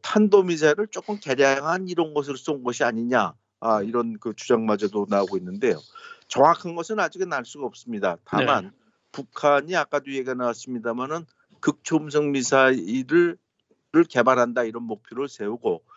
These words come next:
Speaker 1: 이것을 하나둘씩 지금 시험에서 성능을 시험하고 있는 게 아닌가, 이 정도는 충분히 추정이 가능할 것 같습니다.
Speaker 2: 네.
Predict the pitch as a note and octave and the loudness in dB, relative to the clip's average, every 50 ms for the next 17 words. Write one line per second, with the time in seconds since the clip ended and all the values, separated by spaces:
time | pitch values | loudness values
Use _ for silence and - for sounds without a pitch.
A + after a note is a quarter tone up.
0 | _ _ _ - A#2+ A#2 C3 B2 A#2+ - D3 D#3 - - E3+ D#3+ D3+ D3+ C3 C3+ | _ _ _ -12 -6 0 0 0 0 0 -10 -12 -12 -8 0 2 2 2 2 -2
1 | B2+ A#2+ A2+ - - D#3 D#3 _ _ - C3 A#2+ B2+ C3+ C3 C3 _ _ _ _ | -6 -6 -6 -6 -8 -10 -10 _ _ -14 -10 -6 -4 -6 -6 -6 _ _ _ _
2 | _ _ _ _ _ _ - _ _ _ - - - - A2+ A2 A2 A2 A2+ A2+ | _ _ _ _ _ _ -20 _ _ _ -12 -8 0 4 4 6 6 4 4 2
3 | - A#2 G2+ F2 - _ _ - - _ _ - - - - E3+ E3 D#3+ D#3 D3+ | 4 4 2 2 0 _ _ -20 -20 _ _ -16 -14 -8 -6 -4 -2 0 0 2
4 | D#3+ F#3 F3+ - - D#3 D3+ D3 C#3+ C3+ B2+ C3 C3 A#2+ A#2+ A#2 A2+ A#2 A#2 A2 | 0 0 0 2 4 4 6 6 4 2 2 0 -2 -2 -2 -4 -2 -2 -2 -2
5 | G#2 G#2+ G#2 G2+ A2 G2+ E2+ - _ _ _ _ - A#2 B2 C3+ B2+ B2 A#2+ B2+ | -2 -4 -2 0 0 0 0 -2 _ _ _ _ -10 -2 0 0 0 0 -4 -4
6 | C#3 C#3+ B2+ - - - D#3 C#3+ C3+ B2+ B2+ B2 A2+ G#2 G#2+ - - - - C3 | -4 -6 -8 -8 -14 -12 -10 -8 -4 -2 0 0 0 -2 -4 -10 -8 0 0 2
7 | A#2+ A2 G#2 - A#2 A2+ A2 G2+ G2 F2 - E2+ - - D2 - - - _ _ | 2 2 0 0 0 0 2 0 0 -2 -4 -8 -12 -12 -12 -12 -12 -16 _ _
8 | - - - _ _ _ _ _ - D#3+ C3 C3 - A2+ A#2+ A#2 - | -20 -20 -20 _ _ _ _ _ -2 -2 0 0 0 -2 -2 -6 -12